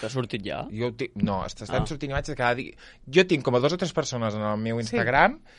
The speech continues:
Speaker 2: que l'únic que fan és seguir dia a dia el rodatge. Dia a dia, eh?
Speaker 3: Què diu?
Speaker 2: Sí, sí, ja, ja se m-,
Speaker 1: Però
Speaker 2: ja
Speaker 1: quan
Speaker 2: m'estic
Speaker 1: queda
Speaker 2: cansant.
Speaker 1: per estrenar?
Speaker 2: Vés a saber, una morterada de
Speaker 3: Potser
Speaker 2: molt.
Speaker 3: tampoc cal, eh? Tampoc és tan, o sigui, no és com tan antic encara.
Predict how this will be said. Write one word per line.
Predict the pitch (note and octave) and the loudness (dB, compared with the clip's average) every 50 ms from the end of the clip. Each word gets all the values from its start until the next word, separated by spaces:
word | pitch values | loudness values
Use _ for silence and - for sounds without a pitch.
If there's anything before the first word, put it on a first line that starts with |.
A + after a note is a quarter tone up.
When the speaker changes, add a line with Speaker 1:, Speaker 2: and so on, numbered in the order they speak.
| - - - _ _ - | -20 -20 -20 _ _ 6
Speaker 2:
que | - C#3 | 8 8
l'únic | C3+ C#3+ D3+ F3+ F#3 G3 F#3 F3 | 10 10 10 8 8 8 6 2
que | E3 | 2
fan | D3+ F3+ F3+ | 2 2 0
és | E3 - | -2 -2
seguir | - C3 B2 A#2 G2+ G#2+ | -4 -4 -4 -4 -2 0
dia | B2+ F3+ F#3 F#3+ | 2 4 4 4
a | |
dia | F3+ F3+ G#3 A3+ | 4 4 4 4
el | G#3+ F#3+ | 4 4
rodatge. | - D3 B2+ A2+ G#2 - - F#2 F#2+ F#2+ | 4 2 2 2 2 0 -2 -6 -6 -4
Dia | G#2+ D#3+ A3 C#4+ | 0 0 2 2
a | C#4 | 2
dia, | A3 D#3 F3+ F#3 C3+ G#2 F2 E2+ | 4 6 6 6 6 4 2 -4
eh? | G2 - | -6 -6
Speaker 3:
Què | - G#3 - | -4 -4 -4
diu? | E3+ D3+ B2+ B2 B2 C3 C3+ D3+ D#3+ | -4 -4 -8 -10 -12 -12 -12 -12 -10
Speaker 2:
Sí, | D#3 - B2 | -6 -6 -6
sí, | A#2 - F#2+ F2+ F2+ | -6 -4 -6 -4 -4
ja, | F#2 G#2+ A2+ G#2 - | -2 -2 -2 -2 -2
ja | G#2 A2+ A#2 | -2 -4 -4
se | - - C3+ | -2 -4 -4
m-, | B2 | -2
Speaker 1:
Però | B2 | 0
Speaker 2:
ja | A#2+ | 2
Speaker 1:
quan | B2+ B2+ B2+ | 2 2 2
Speaker 2:
m'estic | A#2+ B2 | 2 0
Speaker 1:
queda | B2 A#2+ B2+ C#3 | 0 2 2 2
Speaker 2:
cansant. | - | 2
Speaker 1:
per | C3 - | 4 4
estrenar? | - E3 - C#3+ C#3 - A2+ B2 | 4 2 2 -2 -2 -4 -4 -4
Speaker 2:
Vés | B2+ B2 | -2 -2
a | - | -4
saber, | - - - - - - C3+ D3+ | -4 -6 -8 -8 -4 -2 -2 0
una | B2 A2+ A#2 | 0 0 0
morterada | B2 C#3 D3 C#3+ - A2+ G#2+ G#2+ G#2 G2+ | 0 -2 -4 -2 -2 -2 0 0 0 0
de | F#2 F#2+ F#2 E2+ - - - | 0 0 -2 -2 -4 -6 -4
Speaker 3:
Potser | G#2 G2 | 0 4
Speaker 2:
molt. | G#2+ A#2+ A#2+ - | 6 6 6 6
Speaker 3:
tampoc | - F4 E4+ - | 6 4 2 0
cal, | - - D3 C#3 D3+ F#3 G3+ | -8 -8 -6 -4 -4 -2 -2
eh? | F3+ | -2
Tampoc | - G3+ F#3+ E3+ F#3+ F3+ - | -2 -4 -4 -4 -6 -8 -8
és | C4+ C4 - | -10 -10 -8
tan, | - D4+ C4 - | -8 -8 -8 -8
o | - | -10
sigui, | F#3 - A3 G#3 | -10 -8 -6 -6
no | G#3+ | -6
és | G#3+ - - - | -6 -10 -10 -8
com | - D4+ D#4 D4+ | -6 -4 -2 -2
tan | - D4+ C4+ | -2 -2 -2
antic | G#3+ F3+ D#3+ - - A3 B3+ B3 A3+ | -2 -4 -4 -4 -2 -2 -2 0 0
encara. | G3 F3 D3 - E3 D#3 D3+ D3+ D3+ D3 - - - | -2 -2 -2 -4 -4 -4 -4 -6 -6 -8 -10 -12 -16